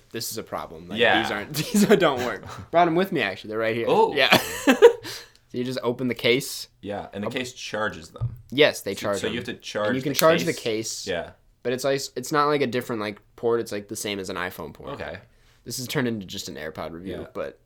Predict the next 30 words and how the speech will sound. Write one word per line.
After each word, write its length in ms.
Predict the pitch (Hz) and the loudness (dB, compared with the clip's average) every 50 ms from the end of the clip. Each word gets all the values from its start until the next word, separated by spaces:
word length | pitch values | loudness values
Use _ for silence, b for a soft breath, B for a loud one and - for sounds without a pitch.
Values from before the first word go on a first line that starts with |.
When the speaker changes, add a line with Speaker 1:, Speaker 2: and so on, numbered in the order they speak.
| _ _ | _ _
Speaker 2:
Now, 180 | 98 95 92 | -8 -8 -8
do 140 | 90 101 110 | -6 -8 -8
they 120 | 107 117 113 | -8 -6 -8
work? 460 | 104 92 92 92 101 117 113 - - | -8 -8 -8 -6 -8 -8 -8 -12 -12
I 120 | - 90 92 | -10 -10 -6
have 240 | 107 113 110 98 | -6 -6 -4 -4
a 320 | 95 87 82 80 80 76 71 - - - _ - | -4 -4 -4 -6 -6 -2 -2 -2 -2 -2 _ -10
wireless, 720 | 87 82 82 87 90 90 82 82 85 80 - - - - _ - | -4 -2 -2 0 -2 -2 -4 -6 -8 -10 -10 -16 -18 -20 _ -14
uh, 180 | 82 78 78 - | -12 -12 -10 -12
like, 200 | 71 - - _ | -12 -14 -16 _
charging 680 | - - 82 80 82 - 90 90 87 90 90 85 - - | -8 -6 -6 -6 -6 -8 -10 -10 -10 -10 -12 -14 -16 -18
station 420 | - - 95 90 87 - 98 92 | -12 -10 -10 -10 -8 -10 -12 -12
where 80 | 85 80 | -12 -12
I 40 | |
just, 140 | 76 78 - | -14 -14 -16
like, 140 | 76 71 _ | -18 -18 _
plop 160 | - 85 82 | -8 -8 -8
my 80 | 82 82 | -8 -10
phone. 280 | - - 85 90 95 | -10 -10 -10 -8 -10
You 60 | 95 92 | -12 -6
can't 240 | - 117 107 - | -6 -6 -6 -6
charge 260 | - - 92 87 90 85 | -6 -6 -4 -4 -4 -6
the 100 | - - | -8 -6
AirPods 440 | 80 87 90 - - 78 80 82 82 | -6 -6 -4 -4 -6 -8 -8 -8 -10
on 100 | 80 78 | -12 -12
one 120 | 76 76 | -12 -14
of 60 | 76 | -10
those, 260 | 76 82 85 80 - - | -8 -6 -6 -6 -8 -12
can 180 | - 65 73 | -16 -16 -14
you? 140 | 80 85 92 | -14 -16 -18